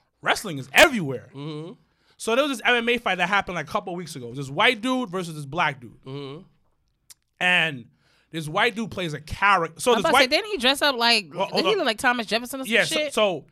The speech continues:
Speaker 1: this white dude was, like, undefeated in, in, in, um, U F C.
Speaker 3: Oh, he got
Speaker 2: Mm-hmm.
Speaker 3: his ass beat, didn't he?
Speaker 1: Undefeated,
Speaker 3: Mm-hmm.
Speaker 1: right? Then Dana White and U F C was about to cut him.
Speaker 2: Mm-hmm.
Speaker 1: And he was like, "Yo,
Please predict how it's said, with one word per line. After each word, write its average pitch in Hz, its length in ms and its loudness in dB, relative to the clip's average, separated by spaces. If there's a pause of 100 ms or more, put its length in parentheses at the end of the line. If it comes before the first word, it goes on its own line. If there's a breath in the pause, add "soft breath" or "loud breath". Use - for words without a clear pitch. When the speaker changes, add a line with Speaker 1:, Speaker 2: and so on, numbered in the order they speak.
(220 soft breath)
Speaker 1:
this 202 180 -4
white 277 320 2
dude 320 300 -2 (440)
was, 180 220 -6
like, 160 280 -6 (120)
undefeated 226 680 2
in, 170 60 -2
in, 160 360 0
in, 170 160 -4
um, 139 420 -4
U 180 200 -2
F 175 100 0
C. 139 260 -8
Speaker 3:
Oh, 101 40 -14
he 139 120 -6
got 135 80 -6
Speaker 2:
Mm-hmm. 113 80 -8
Speaker 3:
his 113 120 -10
ass 151 220 -10
beat, 98 160 -16
didn't 127 120 -12
he? 185 40 2
Speaker 1:
Undefeated, 196 500 -4
Speaker 3:
Mm-hmm. 135 100 -6
Speaker 1:
right? 214 280 0 (680)
Then 165 480 -2 (360)
Dana 262 380 0
White 220 280 2
and 170 120 -2
U 196 100 -4
F 208 80 -6
C 202 100 -10
was 180 60 -6
about 156 180 -6
to 160 80 -16
cut - 340 -6
him. 113 300 -16
Speaker 2:
Mm-hmm. 123 320 -14 (460)
Speaker 1:
And 147 100 -12
he 208 100 -8
was 220 120 -6
like, 156 200 -8
"Yo, 202 440 -2